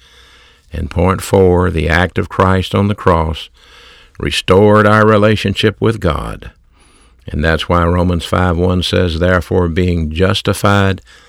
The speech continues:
by faith, we now have peace with God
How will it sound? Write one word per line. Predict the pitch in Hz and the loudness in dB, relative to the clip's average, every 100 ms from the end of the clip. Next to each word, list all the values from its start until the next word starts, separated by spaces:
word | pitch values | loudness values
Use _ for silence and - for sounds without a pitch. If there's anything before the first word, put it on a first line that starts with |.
| _ _ - | _ _ -14
by | 73 76 110 131 | -4 2 4 4
faith, | - 110 82 - - _ _ _ _ _ - | 2 0 0 -4 -16 _ _ _ _ _ -10
we | 85 80 | -4 -2
now | 85 90 95 90 | 0 2 2 2
have | 87 80 73 - | 0 -2 -6 -6
peace | - 123 131 - - - | -2 0 -2 -4 -8 -10
with | 69 73 113 131 | -6 -2 -2 0
God | 123 117 82 76 - | 0 2 0 -4 -12